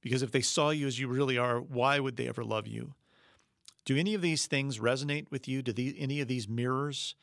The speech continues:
have a, have a place in your life? Have you given them permission to speak to you in this way in your life? Well, all of us have in one way or another. And you hear it in the mirror that Trent gives Duncan in this little scene.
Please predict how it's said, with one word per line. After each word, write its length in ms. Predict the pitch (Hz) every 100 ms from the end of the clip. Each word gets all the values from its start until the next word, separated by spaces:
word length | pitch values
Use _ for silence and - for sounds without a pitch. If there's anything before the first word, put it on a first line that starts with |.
| _ _ _
have 260 | 131 120 117
a, 220 | 110 - -
have 220 | 120 120
a 60 |
place 420 | 113 - 123 139 139
in 80 |
your 140 | 139 131
life? 360 | 117 120 139
Have 140 | - 104
you 200 | 120 120
given 340 | 123 135 139
them 160 | 139 123
permission 520 | - 123 127 127 127
to 80 | 113
speak 360 | - - 139 -
to 80 |
you 160 | 117 101
in 100 | 101
this 200 | 107 98
way 380 | - 60 - - _ - - _ _ -
in 120 | 135
your 140 | 127
life? 340 | 123 123 135 - _ - _
Well, 120 | 135 147
all 200 | 151 165
of 100 | 120
us 160 | 101
have 380 | 110 - - - _ -
in 220 | 113 107
one 180 | 127 120
way 140 | 113
or 80 | 101
another. 480 | 101 95 101 120 - - _ _ - _
And 260 | 127 117 123
you 180 | - 120
hear 460 | 107 - 151 170 147
it 300 | 98 - - _ -
in 200 | 113 107
the 80 |
mirror 440 | 104 117 143 131 113
that 160 | 110
Trent 420 | - - 131 127 131
gives 300 | 120 104 95
Duncan 420 | 110 101 95 - - _ - - _ -
in 120 | 113
this 220 | 110 107
little 180 | 123 107
scene. 460 | 98 107 90 85